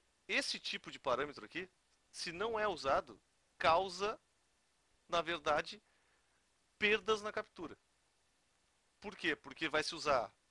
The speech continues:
recursos da máquina que tá usando o T C P dump pra fazer resolução de nomes, e isso aqui não nos interessa nesse caso. Isso pode ser feito posteriormente. Esse menos W aqui,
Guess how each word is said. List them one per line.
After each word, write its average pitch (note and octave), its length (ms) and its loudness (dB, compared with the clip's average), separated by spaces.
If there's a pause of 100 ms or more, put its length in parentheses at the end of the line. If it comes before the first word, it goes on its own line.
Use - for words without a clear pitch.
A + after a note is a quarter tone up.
(400)
recursos - 960 -4 (320)
da D3 160 0
máquina D3+ 360 0
que - 120 -14
tá D3 100 -2
usando C#3+ 380 -6
o - 20 -20
T C#3 100 -16
C - 120 -12
P E3 140 -8
dump D#3+ 300 -6 (540)
pra A3 160 2
fazer G#3 340 0
resolução F#3+ 380 -4
de F#3 100 -8
nomes, G3+ 480 -6 (500)
e A3 80 -12
isso A3+ 140 -6
aqui A3 180 -6
não G3 140 -6
nos F#3+ 160 -12
interessa G3+ 420 -2
nesse F#3 200 -12
caso. C3 320 -2 (340)
Isso - 140 -14
pode F3 160 -6
ser G3 100 -10
feito - 180 -8
posteriormente. F3+ 720 -8 (1600)
Esse C4+ 260 -2
menos A3 400 -4
W E3+ 340 4
aqui, G3 300 -10